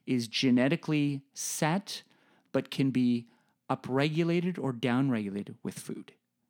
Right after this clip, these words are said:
and specific micronutrients.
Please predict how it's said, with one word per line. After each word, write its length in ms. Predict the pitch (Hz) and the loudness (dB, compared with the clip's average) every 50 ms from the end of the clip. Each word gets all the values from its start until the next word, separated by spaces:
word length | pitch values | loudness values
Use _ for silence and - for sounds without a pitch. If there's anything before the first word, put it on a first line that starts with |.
| _ _ _ _ _ _ _ _ _ _ _ _ | _ _ _ _ _ _ _ _ _ _ _ _
and 280 | 123 131 135 139 143 | 2 4 4 4 2
specific 760 | - - - 147 131 - - - 143 127 - - 135 120 - - | 0 0 0 0 0 0 2 0 0 0 0 -2 -2 -2 0 0
micronutrients. 1000 | 120 113 110 - - 107 107 104 101 - - - - - - - - - - | 0 0 0 0 0 0 0 0 0 -4 -8 -10 -12 -14 -18 -18 -18 -18 -20